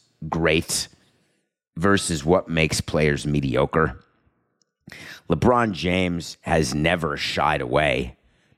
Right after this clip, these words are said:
And I'm certainly not gonna speak in those sort of absolutes because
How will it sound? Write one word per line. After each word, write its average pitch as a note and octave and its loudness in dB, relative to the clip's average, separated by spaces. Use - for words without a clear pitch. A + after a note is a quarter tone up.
And F2+ 2
I'm D#2 -2
certainly G2+ 2
not E2 2
gonna D#2+ -2
speak - -2
in D#2 2
those D#2+ 4
sort D#2+ 2
of C#2+ -2
absolutes E2 -2
because D#2+ 0